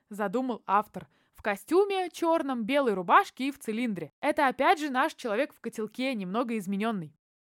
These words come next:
И у Магрита даже есть картина «Пламенное возвращение» тысяча девятьсот сорок третьего года, которую он почти в точности срисовал с этой афиши. То есть, понимаете, да, Фантомас мог убивать людей и забирать их лица. И вот у сына человеческого на лице как будто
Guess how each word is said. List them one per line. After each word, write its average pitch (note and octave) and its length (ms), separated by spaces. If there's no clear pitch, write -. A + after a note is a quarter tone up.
И C4+ 60
у C#4 80
Магрита C4 480
даже B3 300
есть B3+ 280
картина B3+ 640
«Пламенное A3+ 560
возвращение» A3+ 800
тысяча A#3 280
девятьсот G#3 520
сорок G#3 320
третьего A3 380
года, D4+ 280
которую C#4+ 380
он C#4 140
почти A#3+ 360
в - 80
точности G#3 640
срисовал G#3 600
с C4+ 120
этой G3+ 240
афиши. F3 440
То C4+ 80
есть, C#4+ 160
понимаете, C4 420
да, B3 140
Фантомас B3 640
мог C#4 300
убивать A3+ 360
людей G3+ 380
и D#4 180
забирать B3 380
их A#3 140
лица. A3 340
И B3+ 80
вот F4 180
у D#4+ 60
сына C#4 340
человеческого C#4+ 600
на A#3+ 120
лице G#3+ 320
как A3 160
будто A3 380